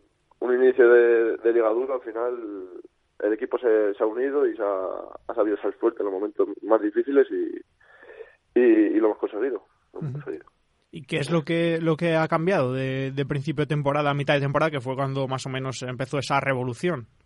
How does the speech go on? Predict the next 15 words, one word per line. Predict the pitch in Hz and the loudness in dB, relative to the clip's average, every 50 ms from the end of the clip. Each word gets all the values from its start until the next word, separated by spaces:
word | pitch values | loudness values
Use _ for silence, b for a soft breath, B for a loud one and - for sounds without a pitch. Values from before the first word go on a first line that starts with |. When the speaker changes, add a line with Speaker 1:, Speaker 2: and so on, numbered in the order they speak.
| _ b b b b b b b b b b b b b b b b b b b b b b b _ | _ b b b b b b b b b b b b b b b b b b b b b b b _
Speaker 1:
Pues | - 123 127 120 120 120 110 110 110 107 110 110 107 107 107 - | 6 8 8 10 10 10 8 8 6 4 2 2 0 -2 -4 -4
sí, | 147 | -4
en, | 151 151 147 143 139 135 120 113 110 110 107 107 104 104 101 92 95 - - | -2 -2 -2 -4 -6 -4 -4 -4 -4 -4 -8 -10 -12 -14 -14 -16 -8 -8 -8
a | 101 | -8
principio | - 107 - 120 131 131 | -8 -10 -4 -2 0 0
de | 131 | 0
temporada | 131 - 127 127 123 120 120 | 0 2 4 6 6 6 4
yo | 120 | 2
creo | 120 123 123 117 | 0 -2 -4 -2
que, | 117 120 117 113 113 113 110 107 110 107 104 104 98 98 92 - - _ _ _ _ | 0 0 0 0 0 0 2 2 0 0 -2 -2 -6 -8 -10 -14 -18 _ _ _ _
que | - 110 | -12 -10
nos | 107 - | -10 -12
costó | - - - 127 | -14 -6 -2 0
adaptarnos | 123 120 117 - 135 135 143 131 117 117 - | 2 2 2 2 0 0 0 0 -4 -6 -6
unos, | 123 120 117 113 110 110 107 107 110 | -6 -6 -6 -6 -6 -8 -10 -12 -14